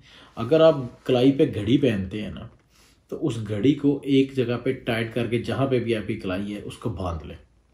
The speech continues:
अब दस दिन डाइट करेंगे ना, और घड़ी लूज हो जाएगी, ये बड़ी मोटिवेशन होती है। और दूसरा, पुराने कपड़े जब आप पतले होते थे ना, उन्होंने संभाल के रखो, रोज़ सवेरे सवेरे उठ के पा लो,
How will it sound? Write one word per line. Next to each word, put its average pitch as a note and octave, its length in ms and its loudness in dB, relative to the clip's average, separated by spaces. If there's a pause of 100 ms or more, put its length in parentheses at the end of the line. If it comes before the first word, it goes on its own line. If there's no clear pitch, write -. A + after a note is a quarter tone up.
(800)
अब C3 260 0 (100)
दस D#3+ 240 4
दिन G#3+ 160 10
डाइट B2+ 280 8
करेंगे A#2+ 360 2
ना, G2+ 220 -10 (200)
और C#3 180 -8
घड़ी C3 160 6
लूज G#2+ 260 -2
हो G#2 80 -4
जाएगी, D2+ 360 -12 (960)
ये A2 420 2
बड़ी A#2+ 260 0
मोटिवेशन G2+ 880 -4
होती D#2+ 280 -10
है। F2+ 240 -14 (540)
और A2 120 0
दूसरा, A#2+ 340 2
पुराने C3+ 560 2
कपड़े C#3+ 340 4
जब C3 240 4
आप C3+ 200 2
पतले C3+ 300 6
होते B2+ 240 4
थे A#2+ 120 -4
ना, B2+ 240 -4
उन्होंने F3 300 4
संभाल A#2 340 2
के C#3 100 2
रखो, C3+ 200 2
रोज़ C#3 300 6
सवेरे C3 280 4
सवेरे C3+ 240 6
उठ B2+ 180 4
के C3 80 2
पा G#2+ 300 0
लो, E3+ 220 -2